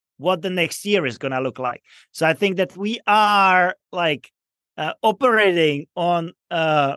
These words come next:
lot faster timeline, and I, I can very, very barely imagine what's gonna be happening in a decade from now. I think that, like, next year, obviously, next year, I think, is gonna be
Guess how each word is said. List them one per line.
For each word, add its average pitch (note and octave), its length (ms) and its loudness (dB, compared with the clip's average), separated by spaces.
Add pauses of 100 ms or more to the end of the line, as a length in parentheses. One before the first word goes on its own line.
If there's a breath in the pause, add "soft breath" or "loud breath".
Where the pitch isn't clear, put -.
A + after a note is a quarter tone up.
lot G3+ 340 2
faster F#3 540 0
timeline, C#3+ 800 -2 (120)
and D3 460 -6 (480)
I, D3+ 280 -2 (260)
I D3+ 100 0
can G3+ 280 0 (380)
very, G3 720 2
very F3+ 420 2
barely D#3+ 440 0
imagine D3+ 480 -2
what's C3+ 200 -4
gonna C#3 200 -2
be C3 120 -4
happening B2+ 600 -4
in B2 160 -6
a A#2+ 40 -4
decade A#2 420 -2
from G#2+ 220 -8
now. F#2+ 280 -8 (320 soft breath)
I C3+ 80 2
think E3+ 220 0
that, D#3+ 200 2
like, D3 300 2
next D#3+ 400 -2
year, A#3 400 2 (200)
obviously, D3+ 680 -2 (240 soft breath)
next E3 300 -2
year, G#3 160 4
I F#3+ 100 4
think, F#3 300 0
is C#3 140 0
gonna D#3 260 0
be D#3+ 420 -2